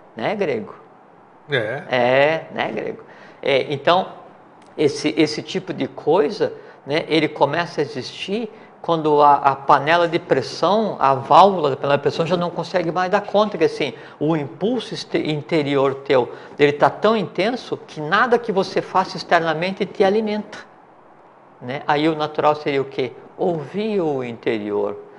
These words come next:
Speaker 1: desacelera, né? E passa pra uma vida, né, que justifique a própria vida.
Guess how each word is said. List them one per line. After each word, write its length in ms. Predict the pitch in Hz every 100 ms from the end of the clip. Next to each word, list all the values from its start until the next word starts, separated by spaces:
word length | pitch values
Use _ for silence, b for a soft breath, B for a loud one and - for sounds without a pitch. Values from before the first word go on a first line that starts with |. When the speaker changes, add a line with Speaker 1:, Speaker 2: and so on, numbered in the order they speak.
| B
Speaker 1:
desacelera, 1000 | 117 135 139 175 - 165 143 190 196 131 - 123
né? 200 | 131 160
E 100 | 143
passa 400 | - 175 180 -
pra 160 | 143 160
uma 220 | 143 135
vida, 420 | 127 151 156 127 113 B B -
né, 200 | 131 143
que 200 | - 139
justifique 500 | 139 - - 165 139
a 40 |
própria 360 | - 135 139 123
vida. 320 | 123 113